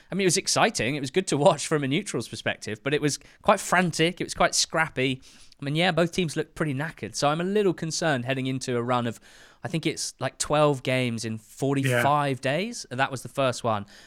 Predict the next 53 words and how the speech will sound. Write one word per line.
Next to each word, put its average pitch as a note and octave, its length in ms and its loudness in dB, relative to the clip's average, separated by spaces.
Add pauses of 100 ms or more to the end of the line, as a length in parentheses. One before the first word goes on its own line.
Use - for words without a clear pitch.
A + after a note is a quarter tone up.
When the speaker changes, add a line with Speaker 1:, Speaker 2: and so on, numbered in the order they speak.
Speaker 1:
Something C#3+ 320 0
to - 80 -4
keep C#3+ 220 0
an B2+ 80 -2
eye C3 160 4
on, A2 180 0
and, A2+ 200 -4
and A#2+ 160 -2
hopefully, A#2+ 580 2
you B2 80 -6
know, A#2 80 -2
it's A2+ 100 -4
just C3 140 -4
a A#2+ 60 -4
one-off. A#2 540 0
But A#2 180 2 (300)
yeah, A3 140 8
I G#3+ 60 8
thought B3 220 6
Tavernier G3 600 6
i-, D#3+ 40 -2
is D#3+ 260 0
worth F3 220 6
mentioning, B2 440 0
because C3 360 -2
even D3+ 220 -2
though C#3+ 180 4
he C#3 120 0
ended C3+ 160 2
up B2+ 140 2
on C#3+ 80 4
the C3+ 80 2
losing C3 360 2
side, A#2 320 2
and A#2+ 100 -2
even B2 180 -2
though A#2+ 80 2
he A#2 140 4
was A2+ 100 -4
unfortunate A2+ 680 -2
to A#2+ 100 -2
have, A2 160 -2 (420)
you A2+ 60 -4
know, G#2+ 60 -4
slipped - 480 0
and A2 100 -6
had A#2+ 140 -2
that A2 160 0
penalty A#2 340 -2
taken A2+ 300 -4
away A2+ 180 2
from A2 160 -8
him, G#2 320 -8